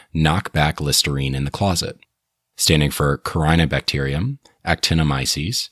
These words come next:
Nocardia, Bacillus, Listeria, and Clostridium. And don't forget the unforgettables, i e staph and strep.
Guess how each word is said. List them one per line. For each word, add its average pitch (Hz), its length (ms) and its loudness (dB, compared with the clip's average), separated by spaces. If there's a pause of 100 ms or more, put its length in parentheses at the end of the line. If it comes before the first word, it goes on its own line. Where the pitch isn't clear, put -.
(260)
Nocardia, 80 760 0 (420)
Bacillus, 85 800 0 (340)
Listeria, 82 840 2 (240)
and 80 120 0
Clostridium. - 720 -4 (420)
And 85 160 2
don't 110 160 4
forget 95 260 2
the 82 120 0
unforgettables, 71 800 -4 (100)
i 76 160 0
e 71 200 -2
staph 80 460 0
and 80 140 -4
strep. - 300 -4